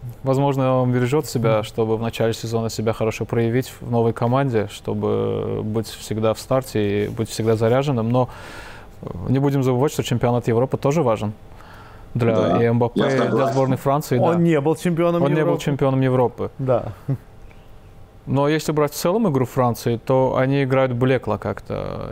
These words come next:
Speaker 1: Немного с Бельгией у них игра была относительно получше, чем с пре-, в групповом этапе. Но опять-таки они не смогли реализовать свои моменты, несмотря на то, что они доминировали всю игру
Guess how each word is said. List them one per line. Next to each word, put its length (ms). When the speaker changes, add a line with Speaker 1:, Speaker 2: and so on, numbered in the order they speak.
Speaker 1:
Немного 420
с 80
Бельгией 460
у 140
них 240
игра 320
была 460
относительно 540
получше, 380
чем 240
с 100
пре-, 220
в 320
групповом 520
этапе. 480
Но 260
опять-таки 480
они 140
не 60
смогли 340
реализовать 360
свои 180
моменты, 480
несмотря 420
на 80
то, 100
что 180
они 120
доминировали 520
всю 280
игру 260